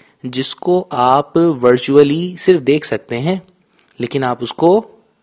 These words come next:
कहीं कैरी आउट नहीं कर सकते। यानी कि जैसे कि आप कंप्यूटर में इमेज देखते हैं, पबजी खेल रहे हैं अब आप, हमारे स्नाइपर है, तो आप ये थोड़ी कि स्नाइपर निकाल करके आप शुरू हो गए, थोड़ी दो तीन हवाई फायर मार दिए,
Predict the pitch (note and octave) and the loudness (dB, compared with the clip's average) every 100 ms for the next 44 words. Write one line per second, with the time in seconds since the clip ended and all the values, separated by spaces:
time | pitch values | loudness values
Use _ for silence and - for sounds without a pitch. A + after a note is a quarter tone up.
0 | _ _ - D3+ F3 E3+ C#3+ C#3+ C#3 C#3 | _ _ -6 -4 -2 0 2 6 4 2
1 | A#2 A2 - A2 - E3 E3+ - - - | -6 -8 -8 -8 -2 -2 -2 -12 -20 -16
2 | - A#2 A#2+ B2 A#2 A#2+ A#2 A#2+ - A2+ | -8 -6 -2 -2 -2 -6 -6 -8 -6 -6
3 | A2 - B2 - _ - B2 A#2+ B2 C#3 | -4 -2 -4 -6 _ -6 -6 -2 0 2
4 | C#3 C3 C3 C#3+ B2 G#2 - A2+ A#2+ A#2+ | 2 0 0 0 0 -4 -4 -6 -4 -4
5 | B2 B2 G#2 G2 G#2 G#2 A2 _ _ _ | -4 -4 -4 -4 -4 -4 -4 _ _ _
6 | - - A#2+ A#2+ B2 B2 A2+ A#2 A#2 A#2 | -20 -10 -2 -2 -2 -2 -2 0 0 -2
7 | - _ - A2 A2+ A#2+ A#2+ C#3 D#3 - | -8 _ -4 -2 0 0 2 2 2 0
8 | B2 A#2+ B2+ B2 A#2 A#2+ A#2 A#2 A2+ - | 0 0 -2 0 0 0 -2 0 -2 -2
9 | A2+ A2 A2 A#2+ A2+ A2 G2+ G#2+ A2 G#2+ | -2 0 0 -2 -4 -6 -4 -6 -6 -8
10 | G2+ G#2 A2+ A2+ G#2+ G2+ G2+ G2+ | -6 -6 -4 -6 -4 -4 -6 -10